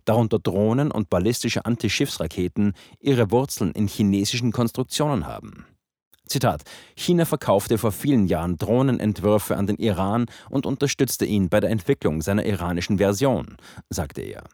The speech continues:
Und weiter: „Außerdem verwenden die Houthi-Streitkräfte ballistische Antischiffsraketen, die vom Iran entwickelt wurden. Sie nutzen Technologie aus China.“ Zitat Ende.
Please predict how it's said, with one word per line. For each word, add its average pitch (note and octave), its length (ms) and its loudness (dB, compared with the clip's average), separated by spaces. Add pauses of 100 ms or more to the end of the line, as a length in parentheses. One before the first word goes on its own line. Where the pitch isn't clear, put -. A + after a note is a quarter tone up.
(500)
Und G#2+ 100 -2
weiter: F#2 320 0 (300)
„Außerdem D3+ 400 2
verwenden C3+ 420 0
die B2+ 140 0
Houthi-Streitkräfte A#2+ 1040 2
ballistische B2+ 680 0
Antischiffsraketen, G#2 1120 0 (300)
die B2+ 80 0
vom B2+ 160 0
Iran G2+ 400 0
entwickelt A#2 420 -2
wurden. - 380 -8 (340)
Sie C#3 160 2
nutzen E3 320 2
Technologie C3+ 680 0
aus C#3 140 0
China.“ - 400 0 (500)
Zitat - 360 -4
Ende. F#2 240 -14